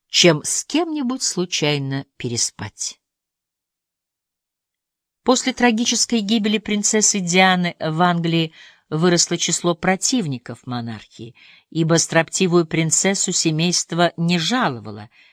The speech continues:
и постоянно ей выговаривало за дурное поведение. Монархия подвергается резкой критике. Но разве мы не ненавидим то, что любим?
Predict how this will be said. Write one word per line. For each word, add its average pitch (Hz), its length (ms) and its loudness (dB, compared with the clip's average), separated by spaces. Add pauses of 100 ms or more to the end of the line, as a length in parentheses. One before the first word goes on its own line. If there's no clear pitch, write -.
(120)
и 147 100 -10
постоянно 160 680 2
ей 160 260 6
выговаривало 160 880 4
за 117 160 -10
дурное 113 480 -10
поведение. 113 680 -16 (920)
Монархия 240 640 4
подвергается 147 800 -2
резкой 180 340 0
критике. - 560 -4 (1400)
Но 135 220 -4
разве 135 360 -2
мы 131 280 -4 (100)
не 151 400 -2
ненавидим 143 720 -4
то, - 180 -8
что - 280 -8
любим? 117 420 -12